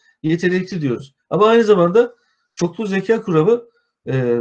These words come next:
müzik zekası diye bir kavramdan bahsediyor. Dolayısıyla bütün bunların netleşmesi gerekiyor. Kavramsal olarak çok belirsizlik var yapay zekaya gelene kadar.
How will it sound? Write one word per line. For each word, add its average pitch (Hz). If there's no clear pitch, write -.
müzik 160
zekası 139
diye 202
bir 208
kavramdan 180
bahsediyor. 107
Dolayısıyla 196
bütün 233
bunların 196
netleşmesi 170
gerekiyor. 165
Kavramsal 165
olarak 175
çok 208
belirsizlik 147
var 135
yapay 135
zekaya 131
gelene 123
kadar. 107